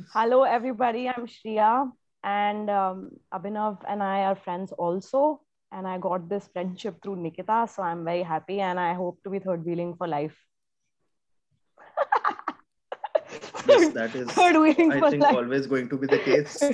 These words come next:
Speaker 1: <laughs>
Speaker 2: She's a third wheeling for life and she took
Speaker 1: Yeah.
Speaker 2: up two victory signs.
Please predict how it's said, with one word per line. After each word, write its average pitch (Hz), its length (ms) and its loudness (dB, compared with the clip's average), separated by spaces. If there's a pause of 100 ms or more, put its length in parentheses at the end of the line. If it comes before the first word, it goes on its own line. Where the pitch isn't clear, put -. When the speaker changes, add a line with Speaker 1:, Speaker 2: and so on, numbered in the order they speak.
(640)
Speaker 1:
<laughs> - 640 -20
Speaker 2:
She's 160 220 -4
a 190 80 -2 (180)
third 180 240 2
wheeling 190 280 -2
for 185 160 -2
life 190 180 2
and 196 160 2
she 190 140 -6
took - 140 -8
Speaker 1:
Yeah. 269 240 6
Speaker 2:
up 185 100 0
two 381 300 6
victory 349 340 2
signs. 110 260 -4